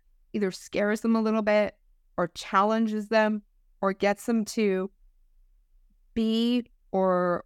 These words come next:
or relate to themselves differently will create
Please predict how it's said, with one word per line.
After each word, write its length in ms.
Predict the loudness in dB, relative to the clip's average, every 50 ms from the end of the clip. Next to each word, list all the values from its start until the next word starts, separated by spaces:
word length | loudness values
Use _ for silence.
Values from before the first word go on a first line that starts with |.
| _
or 200 | 0 2 2 2
relate 340 | 0 0 0 0 0 0 0
to 80 | -2 -2
themselves 500 | 0 0 0 0 0 0 0 0 -4 -10
differently 640 | -8 -8 -4 -2 -2 -2 -2 -2 0 0 -2 -4 -6 _ _ _ _ _ _ -4
will 300 | 0 2 2 2 2 0
create 500 | -2 -6 -4 -2 0 0 0 -2 -4 -8